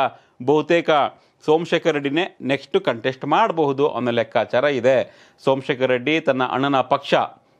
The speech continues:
ರೆಡ್ಡಿಯವರ ಪಕ್ಷ, ಕಲ್ಯಾಣ ರಾಜ್ಯ ಪ್ರಗತಿ ಪಾರ್ಟಿಗೆ ಹೋಗೋದಿಲ್ಲ ಅನ್ನೋ ಒಂದು ಮಾತನ್ನ ಈ ಕ್ಷಣಕ್ಕೂ ಹೇಳ್ತಾ ಇದ್ದಾರೆ. ಹೋಗಲ್ಲ ಅಂತ ಪಕ್ಷ ಬಯಸಿದ್ರೆ ನಾನು ಯಾರೇ ನಿಂತ್ಕೊಂಡ್ರು ಕೂಡ,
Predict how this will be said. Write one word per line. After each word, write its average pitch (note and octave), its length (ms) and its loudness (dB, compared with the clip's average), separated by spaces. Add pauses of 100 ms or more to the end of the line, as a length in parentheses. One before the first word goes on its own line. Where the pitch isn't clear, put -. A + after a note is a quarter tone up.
(200)
ರೆಡ್ಡಿಯವರ C3+ 420 2
ಪಕ್ಷ, C#3+ 300 -4
ಕಲ್ಯಾಣ D3 580 0
ರಾಜ್ಯ C#3 300 0
ಪ್ರಗತಿ C#3 400 -2
ಪಾರ್ಟಿಗೆ C3+ 440 -2
ಹೋಗೋದಿಲ್ಲ C#3 800 0
ಅನ್ನೋ C3+ 160 -2
ಒಂದು C3+ 160 -2
ಮಾತನ್ನ C3+ 360 0 (500)
ಈ E3 120 2
ಕ್ಷಣಕ್ಕೂ E3 460 -2
ಹೇಳ್ತಾ F3+ 320 2
ಇದ್ದಾರೆ. C3+ 480 0
ಹೋಗಲ್ಲ D#3+ 360 2
ಅಂತ A#2+ 180 -2 (320)
ಪಕ್ಷ - 280 0
ಬಯಸಿದ್ರೆ C#3+ 560 0
ನಾನು C3+ 300 -2
ಯಾರೇ C3+ 200 4
ನಿಂತ್ಕೊಂಡ್ರು C3 420 -2
ಕೂಡ, C3 140 0